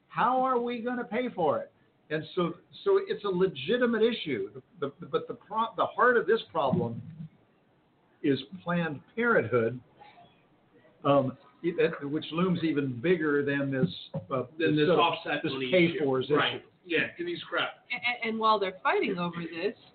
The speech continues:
Speaker 3: who's getting bitten? Well, folks down in Puerto Rico are getting bitten. Folks in South Florida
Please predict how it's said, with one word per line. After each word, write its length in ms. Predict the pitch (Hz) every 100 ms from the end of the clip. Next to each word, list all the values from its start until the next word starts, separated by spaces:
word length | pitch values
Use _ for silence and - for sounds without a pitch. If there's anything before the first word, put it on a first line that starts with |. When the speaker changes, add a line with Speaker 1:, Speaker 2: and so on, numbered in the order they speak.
| 202
Speaker 3:
who's 220 | 311 - -
getting 380 | 208 202 214 214 - -
bitten? 160 | 165 - 175 -
Well, 320 | 190 185 247 -
folks 180 | 180 180 -
down 200 | 185 170
in 80 | 196 202
Puerto 220 | 190 202
Rico 480 | 220 262 214 170 151
are 120 | 165 170
getting 440 | 165 147 151 151 -
bitten. 400 | 143 139 127 139 -
Folks 260 | 175 190 - - - - 185 - -
in 400 | 185 190 185 180 - -
South 220 | 214 214
Florida 560 | 277 285 202 170 156